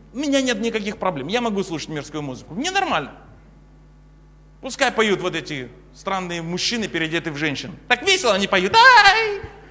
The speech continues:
Почти как наши песни. «Все будет хорошо».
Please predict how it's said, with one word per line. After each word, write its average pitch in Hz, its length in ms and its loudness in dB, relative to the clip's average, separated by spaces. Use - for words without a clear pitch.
Почти 427 260 2
как 349 140 2
наши 339 240 2
песни. 180 260 0
«Все 240 140 4
будет 208 300 2
хорошо». 254 1160 10